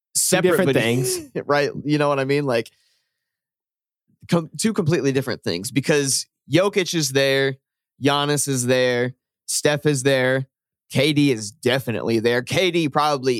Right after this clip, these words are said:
Speaker 2: is the top of the mountain.
Speaker 1: Maybe it's more likely he's got a seat at the table for M V P and not at the seat at the table for the best player this year.
Speaker 2: Because do you really think that Le-, DeMar is better than LeBron outright right now?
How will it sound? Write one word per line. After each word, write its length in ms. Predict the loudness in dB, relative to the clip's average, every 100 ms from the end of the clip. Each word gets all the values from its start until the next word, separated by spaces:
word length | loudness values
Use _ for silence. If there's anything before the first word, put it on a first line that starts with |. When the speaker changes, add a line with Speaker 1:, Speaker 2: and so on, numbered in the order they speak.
| 0
Speaker 2:
is 600 | 2 2 -2 -4 -8 -10 _ _ _
the 80 | -2
top 280 | 0 0 -2
of 40 |
the 80 | -4
mountain. 460 | -2 -4 -4 -6 -8 _ _ _ _ _ _ _ _ _ _
Speaker 1:
Maybe 240 | 2 4 2
it's 160 | 0 0
more 200 | 2 2
likely 440 | 0 0 0 2
he's 240 | 2 0
got 160 | 0 0
a 40 |
seat 300 | -2 0 2
at 80 | 2
the 80 | -2
table 300 | -2 0 0
for 180 | -2 -2
M 220 | -2 0
V 160 | 0 0
P 280 | 0 2
and 140 | 2 0
not 220 | -2 -2
at 160 | -4 -6
the 80 |
seat 220 | -4 -2 -2
at 80 | -4
the 60 |
table 300 | -4 -2 -2
for 220 | -4 -4
the 80 | -4
best 320 | -2 -4 -4
player 300 | -4 -4 -6
this 280 | -8 -8 -8
year. 120 | -4
Speaker 2:
Because 300 | 0 0 0
do 100 | 0
you 100 | 2
really 300 | 2 2 0
think 300 | -2 -4 -2
that 260 | 0 0 0
Le-, 160 | 0 -2 _ _ -2
DeMar 360 | 0 2 0
is 140 | 0 -2
better 320 | -2 0 0
than 120 | -2
LeBron 420 | -2 0 0 -2 -2
outright 460 | -4 -2 0 -2 -2
right 360 | -2 -2 -2
now? 340 | -4 -4 -4